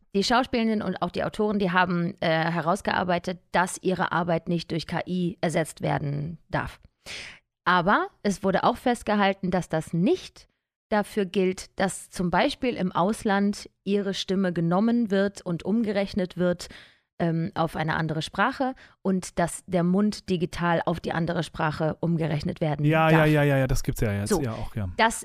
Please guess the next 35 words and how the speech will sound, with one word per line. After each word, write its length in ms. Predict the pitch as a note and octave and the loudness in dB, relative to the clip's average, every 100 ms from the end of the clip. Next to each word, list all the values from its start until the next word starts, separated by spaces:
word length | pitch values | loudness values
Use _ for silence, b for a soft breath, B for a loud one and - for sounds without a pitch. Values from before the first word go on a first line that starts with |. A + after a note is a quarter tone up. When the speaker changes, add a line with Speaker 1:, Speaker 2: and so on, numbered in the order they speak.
| - | 0
Speaker 1:
ist 440 | D4 - - - | 0 0 -10 -4
nicht 260 | G#3+ A#3+ - | 0 0 0
nur 400 | A3 G#3+ G3+ - | 2 2 0 0
eine, 480 | F#3 F3+ E3+ E3+ - | -2 -2 -2 -4 -6
eine, 420 | E3+ D#3+ D#3+ D#3+ C#4+ | -6 -6 -6 -8 -8
ähm, 460 | - D#3+ D#3+ D#3+ D#3+ _ b b b _ _ _ _ _ _ - | -6 -4 -4 -6 -8 _ b b b _ _ _ _ _ _ -4
eine 260 | G3+ F3+ | -2 -2
zu 200 | - - F#3 | -6 -6 -6
be-, 200 | G3 - | -6 -8
zu 180 | - | -4
befürchtende 640 | F#3 F3 A#3+ C4 - B3 A#3 | -4 0 0 0 0 0 0
Zukunft, 520 | - C#4+ - F4 - | -2 -4 -2 -2 -2
sondern 240 | A3 G#3+ G3 | 0 2 2
das 200 | G3 - | -2 -4
ist 200 | G3 - | -6 -2
eine 240 | E3+ D#3+ | -2 0
wahre 300 | D3+ E3 E3 | 0 0 -2
Zukunft. 540 | - - - C#3 - - - | -6 -10 -10 -12 -18 -18 -4
Das 180 | E3+ - | -4 -2
steht 240 | - F#3 | -4 -4
uns 140 | F3+ - | -4 -6
bevor. 320 | E3+ - G#3 | -6 -2 -2
Die 80 | F#3 | -2
Frage 320 | - F#3 F#3 | -2 0 0
ist 80 | F3+ | -2
also 180 | - F3 | -2 -2
nicht 200 | F3 - | -2 -2
ob, 220 | E3 - - - | -4 -6 -16 -6
sondern 400 | E3+ F#3+ F3 D3 | 0 2 0 0
wann 340 | D#3 D3 A#3+ - b b - | 0 0 -2 -6 b b -4
die 40 | G3+ | 0
Speaker 2:
Wann, 60 | F3 | 0
ja. 60 | D#3+ - G3+ A3 - G3+ G3 | 0 2 2 2 -2 -2 -2
Speaker 1:
Synchronsprecherbranche 960 | - F3+ F#3 F#3+ E3 E3 E3+ - E3+ | 0 0 0 -4 -4 -2 -2 -4 -6
komplett 600 | E3+ F3+ E3 F#3 E3+ - | -4 -6 -4 -4 -4 -6